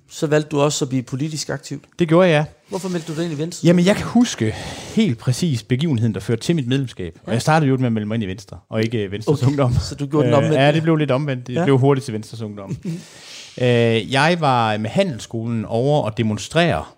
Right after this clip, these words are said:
Speaker 2: øh, for, øh, ligestilling, øh, i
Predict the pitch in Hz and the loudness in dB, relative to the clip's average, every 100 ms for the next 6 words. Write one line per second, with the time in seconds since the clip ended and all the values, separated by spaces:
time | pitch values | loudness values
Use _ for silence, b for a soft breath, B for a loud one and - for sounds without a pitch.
0 | _ _ _ - 107 98 95 92 - 123 | _ _ _ -8 -6 -4 -4 -6 0 2
1 | 117 104 110 107 175 185 113 98 98 107 | 4 0 -4 0 2 2 0 -2 -6 -12
2 | - 107 98 95 95 _ - | -10 -8 -6 -8 -10 _ -8